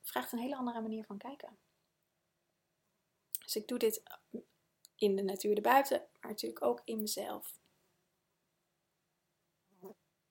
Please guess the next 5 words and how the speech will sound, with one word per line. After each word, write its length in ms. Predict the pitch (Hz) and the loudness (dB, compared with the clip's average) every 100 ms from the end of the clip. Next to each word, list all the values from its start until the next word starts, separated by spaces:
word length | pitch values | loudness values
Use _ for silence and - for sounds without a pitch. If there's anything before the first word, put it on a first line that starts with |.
| - | -2
En 320 | 240 240 - _ _ _ _ _ _ | 0 0 -4 _ _ _ _ _ _
het 140 | - | 8
zevende 360 | 294 339 339 330 | 10 10 6 2
puntje 460 | 240 220 226 220 | 2 2 0 0
is, 280 | - 233 - | 2 0 -2